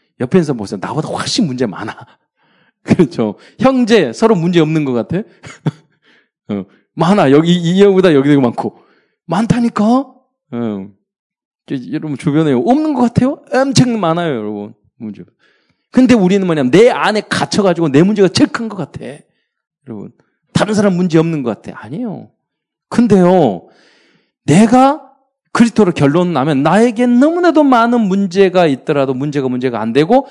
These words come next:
오히려 살리러 가게 되는 거야. 다른 사람을. 그건 나의 경험을 다른 사람을 돕는 바탕으로 삼는 거예요. 그 문제를. 그게 임마누엘이고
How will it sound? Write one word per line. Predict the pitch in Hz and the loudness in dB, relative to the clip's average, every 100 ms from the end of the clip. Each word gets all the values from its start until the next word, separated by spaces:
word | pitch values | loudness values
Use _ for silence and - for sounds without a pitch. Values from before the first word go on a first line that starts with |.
| - | -10
오히려 | 120 147 135 | 0 0 0
살리러 | - - 277 254 208 | -4 -4 -2 -2 -6
가게 | - - | -8 -18
되는 | - - _ | -20 -20 _
거야. | - - _ _ _ _ _ _ - | -20 -20 _ _ _ _ _ _ -12
다른 | - 147 | -10 -8
사람을. | 147 131 110 117 - _ | -8 -8 -10 -14 -18 _
그건 | - 196 | -4 -2
나의 | 170 185 185 | 0 0 0
경험을 | - 226 277 330 339 - - - | -2 2 4 4 2 -6 -12 -2
다른 | 262 269 | -2 2
사람을 | 254 247 233 | 2 2 0
돕는 | - 320 311 311 | 0 2 2 0
바탕으로 | - 139 - 190 170 | -2 -10 -6 -6 -6
삼는 | 156 156 151 | -10 -12 -14
거예요. | 117 - 104 104 _ _ _ | -16 -18 -20 -20 _ _ _
그 | 196 | -2
문제를. | 151 143 120 95 90 92 - _ _ _ _ _ | -2 -4 -8 -12 -12 -16 -20 _ _ _ _ _
그게 | - 247 285 294 _ _ _ | -6 2 2 0 _ _ _
임마누엘이고 | 196 220 220 202 175 151 180 226 262 | -4 0 0 0 -4 -4 -2 -2 -4